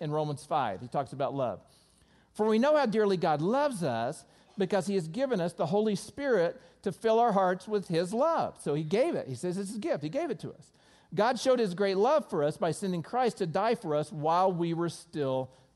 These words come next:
sinners." To the degree you believe you're loved is the degree you're gonna have joy as you have in life. Now,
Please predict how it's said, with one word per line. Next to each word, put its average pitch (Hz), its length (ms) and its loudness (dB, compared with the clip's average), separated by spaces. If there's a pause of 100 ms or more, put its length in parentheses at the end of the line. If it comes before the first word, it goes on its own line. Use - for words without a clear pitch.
(140)
sinners." 113 680 -8 (640)
To 185 100 0
the 156 140 -2
degree 160 300 0
you 226 120 0
believe 208 300 0
you're 214 120 2
loved 127 440 0 (380)
is 131 120 -4
the 127 60 -6
degree 120 300 -6
you're 135 120 -4
gonna 139 200 -4
have 139 180 -4
joy 120 280 -8 (640)
as 120 180 -4
you 113 100 -6
have 110 140 -6
in 117 60 -6
life. 117 280 -6 (420)
Now, 165 220 -2